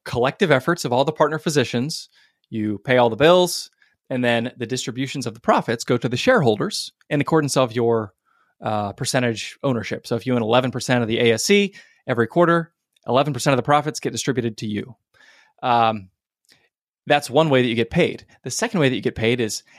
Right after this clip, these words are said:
as you continue to build momentum for this organization, as it becomes more and more reputable in the community, as you bring in new partners and new, build a broader referral network, and it becomes more and more profitable over time, ultimately you can sell that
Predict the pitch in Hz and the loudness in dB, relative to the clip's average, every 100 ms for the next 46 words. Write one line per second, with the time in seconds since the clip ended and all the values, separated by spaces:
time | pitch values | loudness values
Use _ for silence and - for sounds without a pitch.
0 | _ - 131 127 127 127 - 127 131 113 | _ 0 0 0 -4 -6 -2 0 2 2
1 | 95 - _ _ _ 127 123 110 107 113 | -2 -10 _ _ _ 4 4 4 0 0
2 | 123 190 175 127 - 117 104 104 151 165 | 0 0 0 -2 -2 -2 -2 2 2 2
3 | 180 165 120 127 - 127 123 107 120 120 | 0 -2 -2 -4 -8 -6 -4 -2 0 2
4 | 113 110 135 160 135 131 113 139 170 165 | 2 2 2 0 0 -2 -2 -4 0 2
5 | 165 123 120 123 110 120 113 107 151 170 | 2 2 0 -2 -4 -2 -2 -2 -4 0
6 | 180 185 180 170 - 123 113 147 127 113 | 0 0 -4 -6 -6 -4 -2 -2 -4 -6
7 | 127 165 147 120 - 147 143 131 120 208 | -2 2 4 2 0 2 4 4 2 4
8 | 208 190 190 185 185 _ _ - - _ | 4 6 4 2 0 _ _ -20 -20 _
9 | _ 151 135 135 147 120 135 131 123 - | _ -4 -4 -4 -6 -4 -4 -2 -4 0
10 | 127 123 120 120 117 - - 233 113 139 | 0 0 -2 0 0 -2 0 0 0 -4
11 | - _ _ _ - 214 226 185 160 170 | -14 _ _ _ -2 -2 0 -2 -2 -2
12 | 151 123 - 247 180 123 117 113 | -4 -4 0 4 4 4 2 0